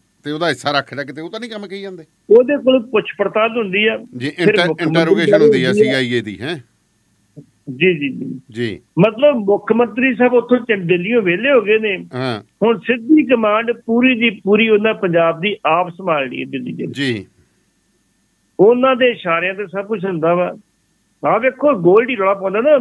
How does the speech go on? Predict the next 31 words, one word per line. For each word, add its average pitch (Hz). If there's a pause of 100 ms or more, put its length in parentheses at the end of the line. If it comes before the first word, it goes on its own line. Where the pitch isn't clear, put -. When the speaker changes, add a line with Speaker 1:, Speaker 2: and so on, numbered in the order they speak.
Speaker 2:
ਦਲਵੀਰ 185
ਗੋਲਡੀ, 226 (100)
ਜਿਹਨੇ 190
Speaker 1:
ਹਾਂਜੀ। 180
Speaker 2:
ਆਪ 175
ਛੱਡ 175
ਦਿੱਤੀ, 190
ਫਿਰ 208
ਛੱਡ 180
ਦਿੱਤੀ 175
ਹੈ। 175 (140)
Speaker 1:
ਹਾਂ, 123
ਹਾਂ। 110 (640)
Speaker 2:
ਫਿਰ 214
ਉਹ 202 (100)
ਜਿਹੜਾ, 185
ਜਿਹੜਾ 165
ਹੈਗਾ 156
ਵਾ 170
ਗੁਰਦੀਪ 160
ਬਾਠ, 180 (320)
Speaker 1:
ਜੀ। 139
Speaker 2:
ਉਹ 165
ਕਹਿੰਦਾ, 202
"ਮੈਂ 190
ਆਜ਼ਾਦ 160
ਚੋਂ 196
ਲੜੂੰਗਾ 220
ਇੱਥੋਂ।" 208 (260)
Speaker 1:
ਹਾਂ, 127
ਹਾਂ। 113